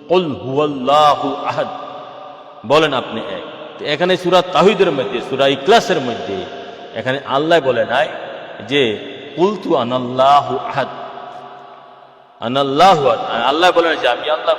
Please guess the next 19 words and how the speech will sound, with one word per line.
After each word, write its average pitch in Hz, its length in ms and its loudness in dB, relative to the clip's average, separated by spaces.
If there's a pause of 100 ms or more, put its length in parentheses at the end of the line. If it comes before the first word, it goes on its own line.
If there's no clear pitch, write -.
বলছি, - 220 -6
আমি 113 200 -4
আল্লাহ 104 240 -4
এক।" 85 180 -12 (500)
"কুল 214 300 6
হুয়াল্লাহু 185 960 6
আহাদ।" 143 280 2 (160)
এখানে 147 220 0
আল্লাহ 151 460 6 (460)
রসুলুল্লাহকে 202 600 2
দিয়ে 143 180 -2
শুরু 110 260 -6
করেছেন, - 320 -10 (680)
মোহাম্মদ 214 440 2
রসুলুল্লাহকে 233 680 4
দিয়ে 165 160 4
আল্লাহ 139 180 2
শুরু 147 300 -4
করেছেন। 117 340 -6